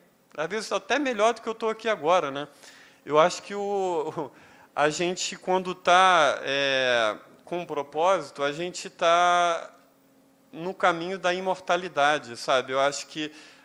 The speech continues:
as pessoas têm muito medo desse plano material de, de perder, desencarnar.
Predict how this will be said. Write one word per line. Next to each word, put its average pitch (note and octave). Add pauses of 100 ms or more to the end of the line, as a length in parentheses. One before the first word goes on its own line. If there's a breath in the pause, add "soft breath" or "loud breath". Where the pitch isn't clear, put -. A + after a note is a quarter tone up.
as -
pessoas D#3+
têm E3
muito F3+
medo D#3+
desse D3
plano D3+
material C#3+
de, C3+
de B2+
perder, C#3
desencarnar. C#3